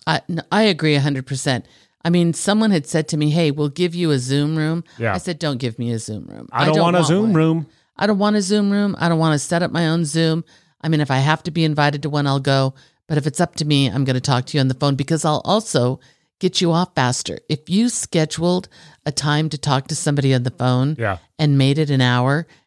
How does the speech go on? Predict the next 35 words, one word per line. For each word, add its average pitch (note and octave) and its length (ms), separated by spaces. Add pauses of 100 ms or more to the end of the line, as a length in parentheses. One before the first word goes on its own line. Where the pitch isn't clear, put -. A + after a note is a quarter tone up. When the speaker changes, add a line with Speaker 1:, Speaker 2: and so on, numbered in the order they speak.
(100)
Speaker 1:
everybody E3+ 380
would D3 120
have C3+ 160
a A#2+ 40
stroke. - 400
Speaker 2:
Insane. G#2+ 540
Speaker 1:
That's D#3+ 220
insane. D3+ 280
I D3+ 40
mean, F3 160
you'll E3 160
go, D#3+ 160
like, C3 200
fifteen, E3+ 400
twenty F3+ 280
minutes D3 380
max. D3 460
Speaker 2:
Yeah. A#2 200 (420)
And D#3 100
then D#3+ 100
Speaker 1:
That D#3 60
Speaker 2:
if D3+ 60
you D3 100
talk F#3+ 280
for D#3 120
forty B2+ 280
minutes, A#2+ 320 (260)
awesome. B2+ 500 (260)
Speaker 1:
Yes, A#3 480
of - 220
course. A3 480 (720)
Zooms, A3 640 (140)
there's D#3+ 280
just, D#3 200
like, C3+ 200